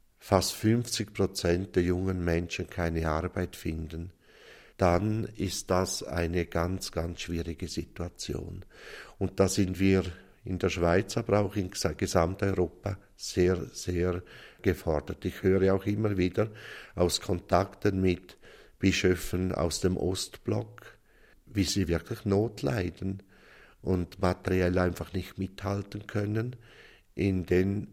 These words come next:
Entwicklungen, die sie eigentlich in der E U da sind und was eigentlich eingefordert wird. Ich habe keine,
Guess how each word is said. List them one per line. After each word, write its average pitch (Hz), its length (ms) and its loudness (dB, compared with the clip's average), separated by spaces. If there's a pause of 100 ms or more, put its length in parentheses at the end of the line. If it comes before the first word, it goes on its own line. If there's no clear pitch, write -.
Entwicklungen, 110 1080 -2
die 101 160 0
sie 95 240 0
eigentlich 92 520 0
in 101 140 -2
der 92 120 0
E 90 240 2
U 101 160 -2
da 85 320 -2
sind 110 400 -6
und - 180 -6
was 90 180 -4
eigentlich 85 520 -6
eingefordert 78 800 -6
wird. 69 160 -8 (500)
Ich - 80 -10
habe 90 220 -2
keine, 101 540 -4